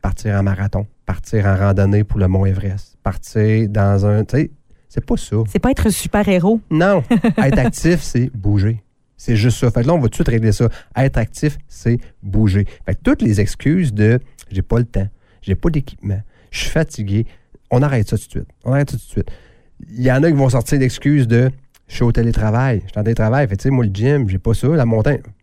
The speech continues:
Speaker 1: Ouais, puis
Speaker 2: Hmm.
Speaker 1: lève-toi, va dans ton salon, fais quelques push-ups, fais quelques jumping jacks, va à la malle à pied au lieu d'y aller en char, mais que t'ailles chercher fiston à la garderie.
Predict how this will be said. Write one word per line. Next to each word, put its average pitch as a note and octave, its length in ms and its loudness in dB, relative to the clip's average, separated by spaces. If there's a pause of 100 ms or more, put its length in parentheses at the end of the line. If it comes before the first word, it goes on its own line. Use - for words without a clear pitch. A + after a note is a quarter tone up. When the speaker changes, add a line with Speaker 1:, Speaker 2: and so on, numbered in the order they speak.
Speaker 1:
Ouais, F#2+ 200 -4
puis - 140 -4
Speaker 2:
Hmm. E3+ 440 0
Speaker 1:
lève-toi, G2 640 -2 (720)
va A2+ 460 0 (300)
dans G2+ 140 -6
ton G2+ 140 -2
salon, F#2 480 -2 (180)
fais - 160 -8
quelques D#3 200 -6
push-ups, F3 440 -4 (220)
fais D#3+ 200 -4
quelques D#3+ 240 -2
jumping C3+ 440 0
jacks, D#3+ 320 -2 (180)
va A#2+ 280 2
à D3+ 80 2
la B2+ 140 2
malle C#3+ 520 0
à A2+ 100 0
pied C#3+ 480 0
au G2+ 140 0
lieu G#2+ 100 2
d'y A2+ 100 0
aller A2+ 140 2
en A#2+ 100 2
char, C3+ 220 0
mais B2 120 2
que - 40 -8
t'ailles A2 120 0
chercher A#2 260 -2
fiston - 260 -4
à B2 60 -2
la A#2+ 100 -2
garderie. A#2 480 0